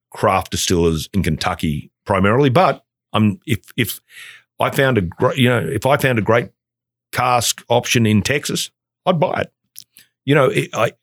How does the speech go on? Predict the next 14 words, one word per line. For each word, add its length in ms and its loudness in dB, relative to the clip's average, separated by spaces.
I'm 120 2
not 180 0
caught 260 4
up 200 0
in 80 2
the 80 2
whole 260 2
"it 60 -2
has 320 -4
to 60 0
be 120 4
from 160 -2
Kentucky" 480 -4
thing. 400 -6